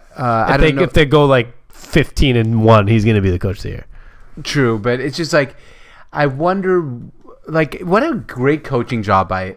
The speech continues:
Speaker 1: by him so far
Speaker 2: They have
Speaker 1: this
Speaker 2: no
Speaker 1: year.
Speaker 2: business being five and four, were they?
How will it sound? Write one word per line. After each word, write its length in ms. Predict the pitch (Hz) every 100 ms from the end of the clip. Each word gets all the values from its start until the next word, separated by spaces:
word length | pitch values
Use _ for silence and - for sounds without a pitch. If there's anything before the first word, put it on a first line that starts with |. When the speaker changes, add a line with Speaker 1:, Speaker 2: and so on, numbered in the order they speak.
| -
Speaker 1:
by 220 | 110 101
him 220 | 95 101 98
so 200 | 107 98
far 240 | 107 104
Speaker 2:
They 100 | 180
have 60 | 208
Speaker 1:
this 80 | 147
Speaker 2:
no 120 | 147
Speaker 1:
year. 60 | 143
Speaker 2:
business 460 | 131 131 117 104
being 480 | 123 113 107 98 104 _ -
five 320 | - 113 117 120
and 100 | 107
four, 280 | 107 110 127
were 160 | 127
they? 180 | 139 151